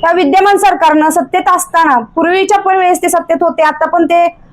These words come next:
आ-, मताधिक्याने सत्तेत आलेले आहेत आणि त्यावेळेस सुद्धा त्यांनी त्रिवार सांगितलं होतं की सात बारा कोरा करणार, सात बारा कोरा करणार, सात बारा कोरा करणार.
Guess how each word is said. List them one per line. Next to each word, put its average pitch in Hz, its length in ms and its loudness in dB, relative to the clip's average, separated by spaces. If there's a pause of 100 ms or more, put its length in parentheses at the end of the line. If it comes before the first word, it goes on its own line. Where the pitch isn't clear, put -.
(200)
आ-, 285 120 2 (120)
मताधिक्याने 403 720 0
सत्तेत 480 320 -2
आलेले 349 320 2
आहेत 294 200 2 (240)
आणि 277 140 0
त्यावेळेस 339 360 0
सुद्धा 339 220 -2
त्यांनी 339 160 2
त्रिवार 349 340 0
सांगितलं 320 380 -2
होतं 311 200 -2
की 302 120 -4
सात 302 140 -2
बारा 302 260 0
कोरा 294 280 0
करणार, 277 320 -2
सात 277 220 -4
बारा 277 180 0
कोरा 285 260 0
करणार, 277 300 -2
सात 277 140 -4
बारा 277 240 -2
कोरा 294 260 0
करणार. 277 360 0